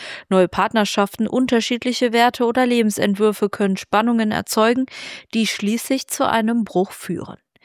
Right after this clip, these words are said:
Je älter Kinder werden und je autonomer sie sind, desto weniger Kontakt kann es geben. Das ist nicht immer problematisch, solange beide Seiten damit zufrieden sind. Schwierig wird es, wenn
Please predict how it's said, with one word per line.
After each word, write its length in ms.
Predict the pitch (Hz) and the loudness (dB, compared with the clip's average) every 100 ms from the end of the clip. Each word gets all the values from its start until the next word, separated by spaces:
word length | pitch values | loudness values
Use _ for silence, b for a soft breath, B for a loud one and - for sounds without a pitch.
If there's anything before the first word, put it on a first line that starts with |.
| B B B | B B B
Je 140 | - 202 | 0 2
älter 360 | 135 175 180 | 4 2 0
Kinder 380 | 165 190 175 175 | -2 0 2 2
werden 280 | 185 233 240 | 4 4 2
und 220 | 202 208 | 0 0
je 140 | 233 - | 0 0
autonomer 600 | 202 - 220 277 254 208 | -2 -2 -2 0 0 0
sie 140 | 208 | -2
sind, 340 | 196 254 277 | 0 -2 0
desto 380 | 208 208 - 214 | -2 -2 -2 -2
weniger 400 | 185 185 190 214 | 0 -2 0 -2
Kontakt 520 | - 233 220 - 269 | 0 -2 0 -2 -4
kann 200 | - 202 | -4 -2
es 160 | 196 - | -2 0
geben. 300 | 220 214 214 B B B _ | 0 2 0 B B B _
Das 240 | 233 233 | 0 0
ist 260 | 208 202 - | -4 -6 0
nicht 320 | 233 247 - | 0 0 -4
immer 240 | - 208 190 | 0 2 2
problematisch, 720 | - 180 180 190 214 196 - | -2 0 2 2 2 0 -2
solange 460 | 214 196 180 220 240 | 2 4 4 0 0
beide 360 | 180 165 214 | 0 0 0
Seiten 340 | 185 147 160 175 | 0 -2 -2 -2
damit 320 | 170 180 - | 0 -2 -6
zufrieden 420 | 220 - 254 214 | -6 0 2 2
sind. 220 | 170 180 B B | 0 -4 B B
Schwierig 540 | - - 208 202 208 - | -10 0 2 4 2 -4
wird 200 | 240 - | -4 -4
es, 220 | 262 - | -6 -2
wenn 260 | 240 247 | 0 0